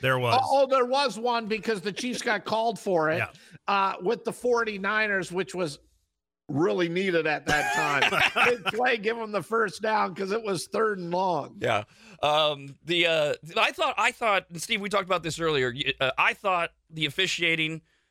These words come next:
Speaker 3: was good in that it's not a story. They let 'em play for the most part.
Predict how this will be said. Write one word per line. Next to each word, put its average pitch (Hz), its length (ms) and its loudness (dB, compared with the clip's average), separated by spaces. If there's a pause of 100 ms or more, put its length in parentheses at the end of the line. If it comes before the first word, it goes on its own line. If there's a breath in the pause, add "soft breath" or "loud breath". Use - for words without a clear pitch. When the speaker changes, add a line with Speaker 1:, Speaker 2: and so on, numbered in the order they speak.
(300)
Speaker 3:
was 139 260 -2
good 175 300 0
in 165 140 0
that 156 280 0
it's 156 160 -4
not 160 200 0
a 135 40 -6
story. 139 440 -2
They 143 120 0
let 175 160 0
'em 170 80 -4
play 170 220 -2
for 151 100 -10
the 123 80 -8
most 110 240 -8
part. 85 240 -6